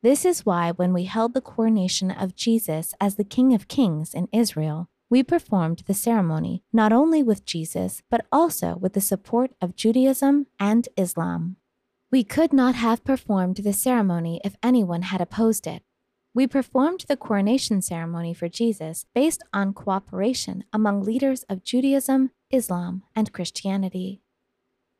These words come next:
The fact that we could hold the ceremony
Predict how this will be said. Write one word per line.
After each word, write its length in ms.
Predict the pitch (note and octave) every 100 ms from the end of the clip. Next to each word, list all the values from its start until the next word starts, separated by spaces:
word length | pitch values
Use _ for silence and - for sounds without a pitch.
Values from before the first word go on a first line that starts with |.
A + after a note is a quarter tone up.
| _ _ _ _
The 120 | - F#3+
fact 340 | G#3+ B3+ _
that 160 | F#3+ G3
we 100 | G3+
could 180 | -
hold 360 | - - D4+ -
the 80 | G3
ceremony 720 | - F#3 F3 F3 F3 F#3